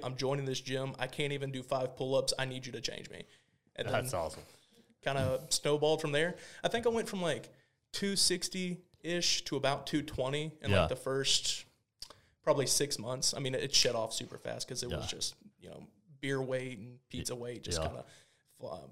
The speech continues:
Speaker 1: fell off.
Speaker 2: Yeah.
Speaker 1: And then that's when I kinda started, like, specifically strength training, just being in this kind of environment,
Speaker 2: Right.
Speaker 1: having the encouragement to do that.
Speaker 2: So you got back in, and then you're like, "Okay, now I'm in an environment where, like,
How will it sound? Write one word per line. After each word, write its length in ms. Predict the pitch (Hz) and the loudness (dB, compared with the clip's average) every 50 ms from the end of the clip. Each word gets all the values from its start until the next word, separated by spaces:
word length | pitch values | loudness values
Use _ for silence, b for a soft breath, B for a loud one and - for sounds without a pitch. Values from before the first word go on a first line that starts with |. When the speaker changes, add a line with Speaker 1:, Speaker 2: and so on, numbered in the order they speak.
| 143 - | -8 -2
Speaker 1:
fell 240 | - 147 135 131 131 | 2 4 6 6 6
off. 320 | 131 131 139 135 - - - - | 6 4 4 2 0 -4 -8 -4
Speaker 2:
Yeah. 200 | 95 92 85 73 | 0 0 0 2
Speaker 1:
And 100 | - 131 | 0 0
then 80 | 131 | 0
that's 180 | 135 135 135 - | 0 0 0 -2
when 80 | 147 131 | -2 -4
I 60 | 120 | -6
kinda 180 | - - 113 - | -6 -4 -2 -2
started, 280 | - - - 71 - | 0 0 -2 -4 -6
like, 260 | - - - - - - - | -6 -8 -8 -8 -10 -4 0
specifically 720 | - - - - 139 - - 135 - 127 - - - - | 0 0 2 2 0 2 0 0 -2 -6 -10 -8 -8 -6
strength 320 | - - - - - - - | -4 -6 -6 -6 -10 -10 -10
training, 340 | - - - - - - - - _ _ | -10 -10 -10 -10 -12 -14 -16 -20 _ _
just 440 | 147 139 131 127 - - - 160 151 | -6 -4 -2 -2 -2 -6 -6 -10 -10
being 200 | 135 135 135 131 | -6 -4 -4 -4
in 80 | 123 120 | -4 -4
this 140 | 123 123 - | -4 -4 -2
kind 180 | - 131 127 | -2 -2 -2
of 60 | 123 | -2
environment, 560 | 127 123 127 131 117 120 123 120 120 123 117 98 | -4 -4 -2 -2 -4 -2 -4 -6 -6 -4 0 2
Speaker 2:
Right. 200 | 90 82 78 - | 2 2 2 2
Speaker 1:
having 280 | - 139 131 127 127 120 | 2 0 0 0 -2 -8
the 80 | 117 | -10
encouragement 560 | 113 117 - - 120 120 120 - - 120 113 | -12 -12 -10 -10 -10 -10 -10 -12 -12 -14 -14
to 80 | - 135 | -14 -14
do 140 | 113 110 110 | -12 -12 -12
that. 280 | 104 120 123 127 127 - _ _ _ _ _ _ _ _ _ _ _ _ _ _ _ _ _ - | -10 -10 -12 -12 -14 -18 _ _ _ _ _ _ _ _ _ _ _ _ _ _ _ _ _ -4
Speaker 2:
So 100 | - - | 2 4
you 80 | 123 107 | 8 10
got 260 | 123 123 123 101 107 | 12 12 12 10 8
back 260 | 107 117 113 110 - - | 8 10 10 10 10 8
in, 160 | 110 107 104 | 8 10 10
and 80 | 101 | 10
then 60 | 104 110 | 8 8
you're 100 | 107 98 | 10 8
like, 120 | 92 - | 8 8
"Okay, 260 | - 120 110 - 95 87 | 6 6 6 6 4 6
now 220 | 92 98 110 123 | 6 8 8 8
I'm 100 | 127 113 | 8 6
in 80 | 104 101 | 6 6
an 40 | |
environment 400 | 95 90 87 92 92 92 90 87 85 | 6 6 8 8 8 8 6 4 4
where, 80 | 87 85 | 4 4
like, 220 | 80 80 80 78 | 2 2 0 -4